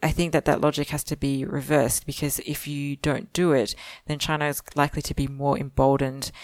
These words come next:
because they believe that the military superiority is so strong. So there are some very kind of cheaper military kind of capabilities that can be, um, exported to Taiwan.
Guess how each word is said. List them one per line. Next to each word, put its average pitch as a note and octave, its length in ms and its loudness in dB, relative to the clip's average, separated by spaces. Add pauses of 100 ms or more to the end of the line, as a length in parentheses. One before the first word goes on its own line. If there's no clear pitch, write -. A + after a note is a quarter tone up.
(180)
because C#3+ 260 -2
they C#3+ 80 2
believe C#3 360 2
that - 160 -2
the C3+ 120 0
military C#3 480 -2
superiority C#3 560 0
is D3+ 80 -2
so C3+ 120 -2
strong. C3+ 580 0 (440)
So E3 200 4
there D3+ 240 6
are D3+ 200 4
some D3+ 160 -4
very C#3+ 180 -2
kind D3+ 160 -4
of C3+ 220 -6
cheaper D#3 320 -2
military C#3 880 0
kind C3+ 180 -6
of - 140 -8
capabilities D#3 600 2
that - 140 2
can C#3+ 240 -6
be, - 560 -2
um, C3 320 -4
exported D3 480 -2
to - 140 0
Taiwan. - 500 -4